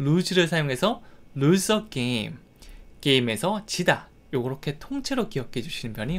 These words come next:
훨씬 더 좋습니다. 그러면 요게 하나, 둘, 셋, 넷, 다섯, 여섯, 일곱, 일곱 글자로 된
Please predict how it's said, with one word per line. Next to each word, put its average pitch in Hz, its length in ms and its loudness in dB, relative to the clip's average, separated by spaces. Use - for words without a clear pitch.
훨씬 220 240 -4
더 208 80 2
좋습니다. 120 520 -6
그러면 240 260 6
요게 185 340 2
하나, 190 340 4
둘, 214 180 2
셋, 202 200 2
넷, 180 320 0
다섯, - 220 -6
여섯, - 160 -8
일곱, 180 280 0
일곱 196 400 2
글자로 240 440 2
된 147 260 2